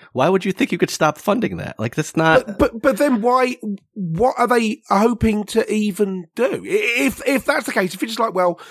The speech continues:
Speaker 2: if it's gonna make more money for people, then it's gonna get funded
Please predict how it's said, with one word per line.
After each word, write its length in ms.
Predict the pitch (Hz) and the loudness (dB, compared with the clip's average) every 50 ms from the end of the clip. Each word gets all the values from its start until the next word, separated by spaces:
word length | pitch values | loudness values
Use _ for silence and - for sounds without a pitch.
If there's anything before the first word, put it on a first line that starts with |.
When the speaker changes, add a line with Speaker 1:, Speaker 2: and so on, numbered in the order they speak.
| - - - - _ - | -20 -20 -20 -12 _ -2
Speaker 2:
if 100 | 180 170 | 0 0
it's 120 | 170 - | 0 -2
gonna 200 | - 226 233 254 | 0 2 2 4
make 160 | 247 240 - | 2 2 2
more 120 | 185 185 175 | 2 0 2
money 220 | 175 170 165 170 | 2 2 2 2
for 80 | 156 - | 2 0
people, 240 | 175 165 165 160 | -2 -2 0 -2
then 160 | 143 - 120 117 | -4 -4 -4 -6
it's 140 | 127 - | -6 -10
gonna 260 | - - 208 240 240 196 | -4 0 0 0 0 0
get 180 | 214 202 196 | -2 -2 -2
funded 500 | - - 160 156 156 156 160 165 165 160 | 0 0 0 0 0 0 -2 -2 -4 -4